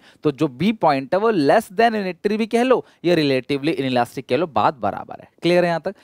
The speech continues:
सी तो आपको पता है क्लास की यूनिटरी है, यानी ईडी equal to one। अच्छा, ये more than unitary, इसके बिल्कुल पास है, तो आप इसका नाम क्या दे सकते हो? Relatively elastic।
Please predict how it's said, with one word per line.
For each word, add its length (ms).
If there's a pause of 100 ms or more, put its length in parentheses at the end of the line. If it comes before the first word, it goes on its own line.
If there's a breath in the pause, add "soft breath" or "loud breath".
(220 soft breath)
सी 540
तो 60
आपको 220
पता 200
है 80
क्लास 260
की 180
यूनिटरी 500
है, 220
यानी 180
ईडी 260
equal 280
to 100
one। 200 (340 loud breath)
अच्छा, 120
ये 80
more 320
than 280
unitary, 320
इसके 360
बिल्कुल 340 (120)
पास 300
है, 60
तो 140
आप 180
इसका 220
नाम 260
क्या 160
दे 140
सकते 320
हो? 120 (300 soft breath)
Relatively 880
elastic। 520